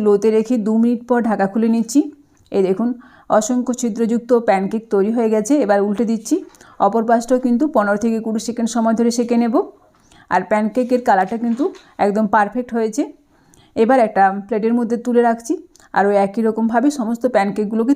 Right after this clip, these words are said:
তৈরি করে নেব। আপনারা কিন্তু ঢাকা ছাড়াও প্যানকেকগুলোকে বানিয়ে নিতে পারেন, সেক্ষেত্রে সময়টা একটু বেশি লাগবে। এরপর আমি দেখিয়ে দেব প্যানকেকগুলো কতটা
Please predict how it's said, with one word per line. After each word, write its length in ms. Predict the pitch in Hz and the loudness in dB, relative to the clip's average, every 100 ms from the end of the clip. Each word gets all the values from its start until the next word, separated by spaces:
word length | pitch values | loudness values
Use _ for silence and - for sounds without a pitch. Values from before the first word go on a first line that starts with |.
| 262 | 2
তৈরি 160 | 185 185 | 2 2
করে 120 | 190 196 | 0 0
নেব। 120 | 185 202 - - _ _ _ _ _ - - | -2 -2 -4 -18 _ _ _ _ _ -6 -2
আপনারা 240 | 220 240 247 | 0 0 -2
কিন্তু 160 | 247 240 214 | -2 -4 -4
ঢাকা 200 | 214 220 | -2 0
ছাড়াও 200 | 220 240 240 | 2 0 0
প্যানকেকগুলোকে 540 | 226 226 233 233 233 226 | 0 0 0 0 0 2
বানিয়ে 200 | 226 233 | 2 2
নিতে 120 | 233 226 | 2 2
পারেন, 240 | 233 254 - - _ - | 2 2 0 -8 _ -6
সেক্ষেত্রে 380 | 220 202 220 277 | -4 -2 -2 0
সময়টা 360 | 285 185 185 185 | -2 0 -2 -2
একটু 100 | 196 277 | 0 0
বেশি 180 | 196 220 190 | 0 2 2
লাগবে। 240 | 190 185 180 202 - _ - - - - - - - - _ - | 2 0 -6 -8 -16 _ -20 -20 -20 -20 -20 -20 -20 -20 _ 0
এরপর 260 | 240 262 262 | 2 4 4
আমি 100 | 254 240 | 2 0
দেখিয়ে 220 | 233 247 233 | -2 -2 0
দেব 100 | 240 277 | 0 0
প্যানকেকগুলো 540 | 202 202 196 190 214 294 - | 0 0 -2 -2 0 -2 -2
কতটা 340 | - 202 202 | 0 0 0